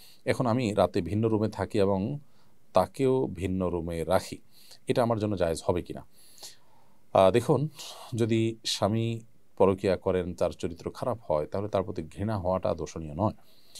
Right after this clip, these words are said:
আহ, এবং এই ঘৃণার জায়গা থেকে আপনি যদি অভিমান করেন বা তার, তাকে অ্যাভয়েড করে চলেন, তো সেটাও আসলে নিষিদ্ধ নয়। তবে মনে রাখা উচিত, যেহেতু আপনি তার স্ত্রী, বিবাহিতা স্ত্রী, তার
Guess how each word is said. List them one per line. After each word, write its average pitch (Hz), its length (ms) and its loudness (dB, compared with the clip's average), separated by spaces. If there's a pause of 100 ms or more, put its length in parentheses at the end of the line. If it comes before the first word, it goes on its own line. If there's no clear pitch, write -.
(400)
আহ, 85 680 0
এবং 117 340 4
এই 110 100 2
ঘৃণার 117 420 -2
জায়গা 101 300 4
থেকে 104 340 -2
আপনি 87 220 -2
যদি 87 360 -6
অভিমান 92 360 -2
করেন 85 440 -4
বা 82 140 0
তার, 82 160 -2 (180)
তাকে 87 200 0
অ্যাভয়েড 85 260 -2
করে 92 220 -6
চলেন, 80 320 -4
তো 90 120 -6
সেটাও 120 360 -2
আসলে 110 240 -6
নিষিদ্ধ 92 340 -8
নয়। 69 300 -12
তবে 123 200 2 (500)
মনে 107 160 4
রাখা 131 220 0
উচিত, 98 300 -2
যেহেতু 120 360 -4
আপনি 110 200 -8
তার 92 300 -2
স্ত্রী, - 420 0
বিবাহিতা 87 460 -2
স্ত্রী, 98 480 -4
তার 101 180 2